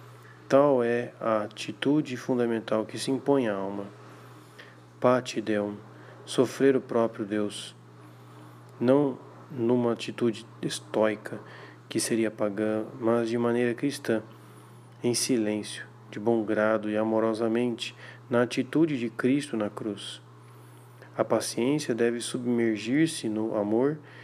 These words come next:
e se deixar transformar, com ele em pleno abandono de todas as operações divinas. Este abandono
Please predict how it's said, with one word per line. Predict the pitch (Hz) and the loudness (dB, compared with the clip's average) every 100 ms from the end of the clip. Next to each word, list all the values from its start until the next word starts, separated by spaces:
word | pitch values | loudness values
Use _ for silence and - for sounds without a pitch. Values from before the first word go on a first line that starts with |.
| - - - | -20 -20 -8
e | 123 113 | -4 0
se | 139 | 2
deixar | 135 127 - 131 | 4 2 0 -2
transformar, | 127 139 135 156 156 117 104 101 - - - - - | 0 0 0 0 2 2 -2 -4 -14 -20 -20 -20 -8
com | - 117 113 | -2 2 4
ele | 127 123 113 | 4 2 0
em | 110 | -2
pleno | - 135 165 160 | 0 4 6 4
abandono | 123 123 113 117 139 143 | 2 0 2 2 2 2
de | 120 | -2
todas | 110 151 139 120 | 0 2 2 0
as | 117 | -2
operações | 117 113 117 110 - 135 127 | -4 -2 -2 -2 0 0 0
divinas. | 123 110 127 127 107 - - - - - - - - - - - - - - - - | -2 0 2 2 -2 -8 -14 -18 -20 -20 -20 -20 -20 -20 -20 -20 -20 -20 -20 -20 -4
Este | 123 - 117 | -4 0 0
abandono | 110 107 110 135 139 117 | 2 2 2 4 2 0